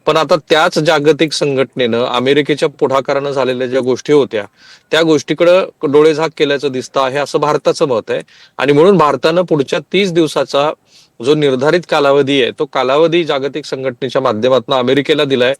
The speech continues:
आणि असं म्हटलंय की तुम्ही, आ-, आमच्यावरती जो, अ, कर लावलेला आहे, अ, म-, retrospectively, तर त्याला प्रत्युत्तर असं न म्हणता आम्ही सुद्धा तुमच्या या वस्तूवरती, म्हणजे स्टील आणि ॲल्युमिनियमवरती कर लावू, त्याला एक विशिष्ट मुदत असेल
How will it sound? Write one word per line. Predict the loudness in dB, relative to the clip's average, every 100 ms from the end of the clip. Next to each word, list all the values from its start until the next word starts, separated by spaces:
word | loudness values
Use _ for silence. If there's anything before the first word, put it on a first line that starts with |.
| -10 -20 _
आणि | -4 -2
असं | 0 2
म्हटलंय | 0 2 2 2 0 _ _
की | -8 -2
तुम्ही, | -2 2 0
आ-, | 0 -2 0 -2
आमच्यावरती | -4 -4 2 2 2 -2 -2
जो, | 2 2 2 _ -8
अ, | -4 -4 0
कर | 2 2
लावलेला | 0 -2 -2 -4
आहे, | -4 -6 -8 _ _
अ, | -6 -2 -2 -6 _ -8
म-, | -6 -4 -4
retrospectively, | -2 0 0 -2 -4 -2 -2 0 -2 -6 -20 _ -2
तर |
त्याला | 0 0 0 0
प्रत्युत्तर | 0 0 -2 0 0 0 -2 -8
असं | -6 0 2
न | 2
म्हणता | 2 0 -2 -4
आम्ही | -2 -2 -2
सुद्धा | -2 -2 -2
तुमच्या | -2 -2 0
या | 2
वस्तूवरती, | 0 -2 -2 -2 -2
म्हणजे | -4 -6
स्टील | -4 -2 -2
आणि | -2 -4
ॲल्युमिनियमवरती | -4 -2 -4 -4 -4 -4 -4 -4
कर | 0 2
लावू, | 4 2 0 _ _ _ -2
त्याला | 0
एक | 0
विशिष्ट | -2 -2 -4 -2
मुदत | 0 2 2 2
असेल | 0 -2 -8